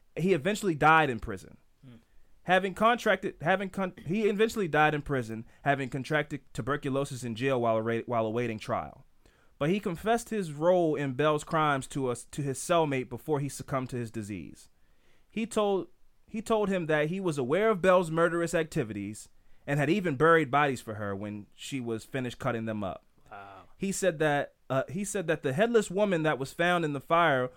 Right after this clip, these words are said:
Speaker 1: was that of a female vagrant that Bell had found in Chicago.
Speaker 2: Mm.
Speaker 1: She had poisoned the woman with, um, strychnine and then had, which is like a rat poison. So he, he, she had poisoned this woman with strychnine and then pla-, had placed her in the bed with the children after she killed them.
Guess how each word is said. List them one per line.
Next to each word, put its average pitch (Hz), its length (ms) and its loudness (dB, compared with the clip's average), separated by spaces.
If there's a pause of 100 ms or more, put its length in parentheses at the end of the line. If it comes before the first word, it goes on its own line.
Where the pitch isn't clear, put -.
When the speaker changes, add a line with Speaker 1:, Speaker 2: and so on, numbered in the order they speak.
(120)
Speaker 1:
was 120 160 -4
that 143 200 4
of 131 120 -2
a 120 40 -4
female 170 420 0
vagrant 135 520 2 (200)
that 117 160 -2
Bell 139 200 4
had 131 120 -4
found 127 280 -2
in 117 60 -6
Chicago. 104 640 -4 (380)
Speaker 2:
Mm. 165 200 -8
Speaker 1:
She 190 200 0
had 143 140 0
poisoned 196 400 2
the 160 60 2
woman 147 320 -2
with, 127 280 -6
um, 107 360 -6 (160)
strychnine 147 840 -2 (380)
and 135 200 -2
then 156 140 -2
had, 147 220 -2
which 139 180 -6
is 123 120 -6
like 127 180 0
a 101 100 -4
rat 135 280 2
poison. - 400 -10 (480)
So - 140 -8
he, 131 80 -4
he, 127 240 -16
she 143 120 -10
had 127 100 -4
poisoned 190 300 0
this 180 120 -6
woman 175 260 -2
with 156 100 -6
strychnine 123 720 -2 (400)
and 131 160 -4
then 135 140 -4
pla-, 160 280 -6
had 131 240 -6
placed 180 340 -2
her 165 180 0
in 147 240 0
the 135 60 -6
bed 135 320 -2
with 123 140 -6
the 123 60 -10
children 110 420 -2
after 104 200 -8
she - 140 -14
killed 90 240 -10
them. - 160 -20